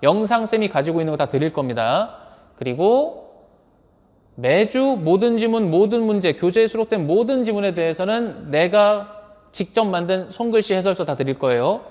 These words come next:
그리고 그냥 단순히 작품을 공부하고 외우고 하는 게 아니고 평가원이 어떻게 문제를 출제하고 우리는 어떻게 문제를 풀어야 되는가 그 원리를 가르쳐 드릴 겁니다.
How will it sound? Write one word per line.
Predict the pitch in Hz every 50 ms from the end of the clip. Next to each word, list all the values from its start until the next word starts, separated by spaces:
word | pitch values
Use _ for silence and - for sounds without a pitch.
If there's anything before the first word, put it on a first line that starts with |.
| - - - - _ _ _ _
그리고 | - 131 123 120 151 185 214 254 277 294 - - - - - - _ _ _ _ _ _ _ _ _ _ _ _ _
그냥 | - 160 208 240 247
단순히 | 202 - 180 202 214 202 240 240 240 240 226 - - - - -
작품을 | - - - - - 247 240 240 226 -
공부하고 | - 180 202 208 196 226 220 220 214 220 185
외우고 | 135 139 156 196 220 226 214 226 220
하는 | 202 220 220 220 220
게 | 226
아니고 | 220 165 139 135 143 202 233 220 156 117 - - - - - _ _ _ _ _ _ _ -
평가원이 | - 285 294 277 277 294 277 269 262 262 254 254 247 226 - - -
어떻게 | 180 190 185 - - 269 269 - - 262 240
문제를 | 180 156 175 185 185 202 208 202 202 202 202
출제하고 | - - 285 269 254 - 262 240 226 226 214 220
우리는 | 202 160 170 196 208 202
어떻게 | 196 196 202 196 185 190 170
문제를 | 147 147 143 160 165 175 170 -
풀어야 | - - 302 330 330 311 285 208
되는가 | 202 175 160 147 139 - -
그 | - 190 160 139 123
원리를 | 131 139 165 214 247 302 294 262 180
가르쳐 | 160 139 143 - 151 127
드릴 | 135 127 131
겁니다. | - 131 127 127 113 113 113